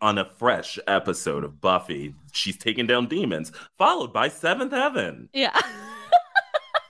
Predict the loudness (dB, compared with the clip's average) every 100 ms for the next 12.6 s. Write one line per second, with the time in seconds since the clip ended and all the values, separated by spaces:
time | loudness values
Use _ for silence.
0 | -2 -2 -6 -16 -14 -12 -6 -6 _ -8
1 | -6 -12 -12 -18 -6 0 0 0 -4 -6
2 | -10 -2 0 0 -2 -12 -14 -10 -2 0
3 | 0 0 -2 0 0 0 -4 -8 -2 -2
4 | -2 -6 -16 -16 -12 -10 -10 -12 -6 2
5 | 2 2 -4 -2 -2 -2 -2 0 0 0
6 | -2 -8 -14 _ _ _ _ _ _ -20
7 | -20 _ -2 0 0 2 0 0 -2 0
8 | 2 2 0 0 -2 -4 -2 0 2 0
9 | 0 0 -4 -2 -2 0 0 0 -2 -8
10 | -16 _ _ -20 -12 -10 -12 _ -2 0
11 | -2 -6 -8 -8 -6 0 0 0 -2 -2
12 | -4 -2 -2 -2 -4 -6